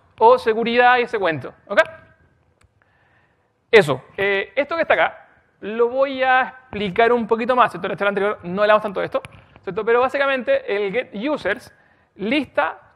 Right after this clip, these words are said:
todos los usuarios. Si yo, ¿cierto? quiero acceder a un usuario específico, la idea de restful o de la forma semántica,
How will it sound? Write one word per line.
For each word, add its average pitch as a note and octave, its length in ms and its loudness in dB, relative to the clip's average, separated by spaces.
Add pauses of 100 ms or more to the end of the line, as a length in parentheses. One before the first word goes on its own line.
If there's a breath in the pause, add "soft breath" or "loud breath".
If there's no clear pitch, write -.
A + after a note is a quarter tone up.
(460)
todos C4+ 260 4
los A#3+ 140 -14
usuarios. - 480 -6 (400)
Si - 160 -20
yo, G#3 120 -2
¿cierto? A3 200 -8
quiero A3+ 180 0
acceder G#3 480 -2
a E3 140 -2
un G#3+ 200 -2
usuario A3 300 -4
específico, A#3+ 640 -6 (440 soft breath)
la D#3 320 2
idea D#3 300 2
de G#3 100 -2
restful B3 460 -2
o D#3+ 140 -4
de D#3 40 -4
la D#3 120 -2
forma F#3 280 -2
semántica, C4 680 -2